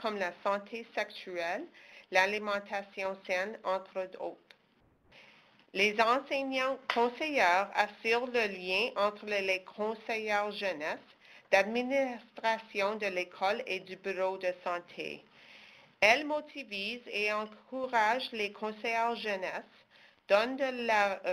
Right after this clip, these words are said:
rétroaction et proposent des idées pour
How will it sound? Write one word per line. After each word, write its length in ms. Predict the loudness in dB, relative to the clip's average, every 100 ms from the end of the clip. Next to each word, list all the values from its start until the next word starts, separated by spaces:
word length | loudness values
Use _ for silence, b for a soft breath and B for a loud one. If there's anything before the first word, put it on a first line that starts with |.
| 2
rétroaction 1200 | 2 0 -4 0 0 -2 -6 -10 -2 0 0 -2 -4
et 140 | -4
proposent 580 | -4 -4 -4 -2 -4 -4
des 200 | -6 -8 -8
idées 320 | -8 -6 -6 -8 -6
pour 460 | -2 0 2 0